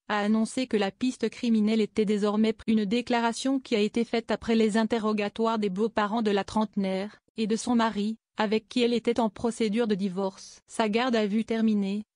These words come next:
Cédric Jubilard a alors été mis en examen pour meurtre aggravé et incarcéré en détention provisoire. Les déclarations évolutives et parfois contradictoires du peintre plaquiste de trente-quatre ans ont éveillé les soupçons des autorités,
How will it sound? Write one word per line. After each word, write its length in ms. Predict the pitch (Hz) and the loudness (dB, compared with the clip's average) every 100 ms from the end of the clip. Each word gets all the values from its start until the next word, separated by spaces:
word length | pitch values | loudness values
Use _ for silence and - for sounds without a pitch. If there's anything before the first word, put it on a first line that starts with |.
| _ | _
Cédric 560 | - 220 214 262 262 233 | -4 -2 0 -2 0 0
Jubilard 600 | 214 214 208 202 214 220 | 2 0 0 0 0 0
a 80 | |
alors 260 | 220 202 220 | 0 0 0
été 240 | 220 233 | -2 0
mis 180 | 220 247 | 2 2
en 140 | 220 208 | 2 0
examen 460 | 208 214 214 226 | 2 2 2 0
pour 160 | 226 214 | -2 0
meurtre 400 | 214 233 - 214 | 0 -2 -4 -6
aggravé 480 | 196 208 208 226 220 | -4 -2 -2 0 0
et 80 | |
incarcéré 720 | 208 208 214 208 - 214 220 233 | 0 -2 -4 -4 -6 -4 0 0
en 120 | 208 | 0
détention 540 | 190 226 220 - 240 | 0 0 -2 -2 -6
provisoire. 360 | - - 226 196 | -4 -4 -2 0
Les 100 | 214 | 0
déclarations 720 | 208 240 254 240 233 - 262 | 0 0 0 -2 -2 -2 0
évolutives 600 | 254 220 226 208 - 240 | 0 2 2 0 0 0
et 80 | 214 | 0
parfois 420 | 208 208 - 233 | 0 -4 -2 -4
contradictoires 840 | 240 233 - 226 208 202 - 226 226 | 0 -2 0 0 0 -4 -2 -2 0
du 100 | 208 | -2
peintre 380 | - 220 226 208 | 0 0 0 -2
plaquiste 500 | 220 208 262 262 214 | -2 -2 -4 -2 -2
de 120 | 202 | -2
trente-quatre 680 | - 233 233 - 226 - 226 | -2 -2 -2 -4 -6 -4 0
ans 160 | 220 | 0
ont 40 | 202 | 0
éveillé 440 | 220 208 214 233 | 0 0 0 2
les 120 | 220 | 0
soupçons 420 | 202 226 - - 233 | -2 -6 -6 -2 2
des 200 | 214 214 | 2 0
autorités, 680 | 214 226 220 - 202 202 | 0 -2 -2 -4 -4 -4